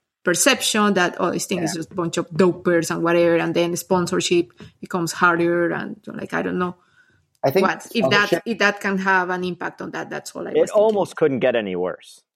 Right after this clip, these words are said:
Speaker 2: That's what I was gonna say. I mean, eh, plus, call me
Speaker 1: Okay.
Speaker 2: naive. I think that the companies that are involved are involved, and they're gonna remain involved. And the ones that are staying away right now, they'll stay away. You know, there's
Speaker 3: I mean,
Speaker 2: been
Speaker 3: what's the worst that could happen? That someone with, uh,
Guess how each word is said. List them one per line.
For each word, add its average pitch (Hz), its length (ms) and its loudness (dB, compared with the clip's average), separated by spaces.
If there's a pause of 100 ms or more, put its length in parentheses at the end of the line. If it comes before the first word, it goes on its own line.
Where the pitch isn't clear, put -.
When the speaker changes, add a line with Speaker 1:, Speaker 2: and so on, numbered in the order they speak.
(120)
Speaker 2:
That's 135 180 4
what 160 80 2
I 160 40 8
was 135 160 4
gonna 107 160 2
say. 78 260 -2
I 120 80 4
mean, 139 240 0
eh, - 260 -8
plus, 202 240 4
call 180 240 2
me 240 100 0
Speaker 1:
Okay. - 20 2 (160)
Speaker 2:
naive. 117 320 -4 (100)
I 123 80 2
think 175 220 -4
that 156 80 2
the 131 80 4
companies 113 560 -2
that 104 160 0
are 92 340 2
involved 87 800 -2
are 55 420 -4
involved, 71 520 -2
and 85 120 -4
they're 82 120 -8
gonna 80 200 -10
remain 73 380 -12
involved. - 640 -8 (420)
And 90 300 0
the 92 60 -2
ones 92 240 -4
that 95 100 2
are 95 80 2
staying 92 420 0
away 104 360 4
right 95 180 2
now, 90 240 0
they'll 92 160 -4
stay 87 220 -4
away. 92 400 -4 (1120)
You 135 140 4
know, 110 200 2
there's 151 160 2
Speaker 3:
I 214 40 4
mean, 220 120 6
Speaker 2:
been 190 60 6
Speaker 3:
what's 208 220 2
the 226 100 6
worst 196 220 4
that 175 140 0
could 151 120 -2
happen? 110 500 -2
That 117 360 2
someone 143 500 0
with, 131 340 4
uh, 98 440 4